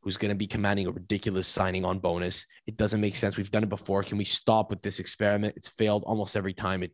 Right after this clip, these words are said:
creates headaches. It creates guys who we wind up resenting cause of how much money they're on. We think of Rabiot and we think, Oh, how is he making so much money? Well, to be fair, we paid zero for him. Okay, I get it.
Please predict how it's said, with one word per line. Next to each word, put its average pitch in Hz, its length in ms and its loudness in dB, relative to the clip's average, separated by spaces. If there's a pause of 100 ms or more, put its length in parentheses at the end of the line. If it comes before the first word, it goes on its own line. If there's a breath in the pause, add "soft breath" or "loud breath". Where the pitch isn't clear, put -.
creates 101 320 0
headaches. 98 360 2
It 92 60 -8
creates 107 320 0
guys 104 260 2
who - 80 -6
we 87 80 -2
wind 107 220 0
up 107 100 -2
resenting 98 440 2
cause 85 160 -4
of 87 80 -6
how 101 100 2
much 101 200 2
money 95 240 2
they're 87 180 2
on. 95 80 4
We 95 80 0
think 101 180 -4
of 92 80 -4
Rabiot 95 420 2 (480 loud breath)
and - 80 -2
we 92 80 0
think, - 260 -2
Oh, 135 160 4
how 131 120 6
is 143 80 2
he 131 60 0
making 131 220 4
so 123 100 4
much 117 180 2
money? 151 160 4
Well, 202 200 2
to 160 100 -4
be 170 60 4
fair, 175 160 4
we 151 100 4
paid 135 220 2
zero 117 220 2
for - 180 -12
him. 95 80 -8 (100)
Okay, 127 340 6
I 107 100 2
get 101 220 2
it. 87 100 -4